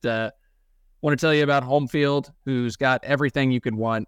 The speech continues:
from K-State items, hoodies, T-shirts, even a bomber jacket with Pennant Willie, lavender bomber jacket, just sweet stuff, retro logos. That's their style. They've got every logo throughout the K-State history: Pennant Willie, Sal-, Sailor Willie,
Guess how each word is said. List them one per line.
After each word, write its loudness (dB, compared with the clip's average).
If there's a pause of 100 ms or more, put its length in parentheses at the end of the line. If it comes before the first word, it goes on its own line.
from -6
K-State 0
items, 0
hoodies, 0
T-shirts, 0
even 0
a -4
bomber 0
jacket -2
with -4
Pennant -6
Willie, 0
lavender -2
bomber -2
jacket, -4
just -2
sweet 2
stuff, 0
retro 0
logos. -2
That's 0
their -4
style. -2
They've 0
got 0
every -2
logo -2 (540)
throughout 4
the -2
K-State 0
history: 2
Pennant -2
Willie, 0
Sal-, -2
Sailor 0
Willie, 0